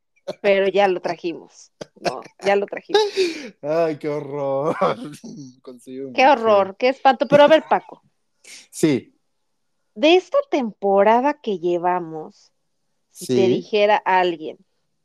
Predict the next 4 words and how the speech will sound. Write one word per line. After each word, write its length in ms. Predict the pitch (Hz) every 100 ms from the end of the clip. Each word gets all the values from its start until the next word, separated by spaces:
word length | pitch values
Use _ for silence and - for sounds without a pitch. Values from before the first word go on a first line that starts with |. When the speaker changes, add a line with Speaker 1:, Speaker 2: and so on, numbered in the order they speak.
| _ _ _
Speaker 1:
"Escoge 640 | - 214 - - 277 277 311
tus 320 | 254 196 -
tres 320 | 220 214 220
favoritos", 960 | 233 214 170 160 180 - 208 - _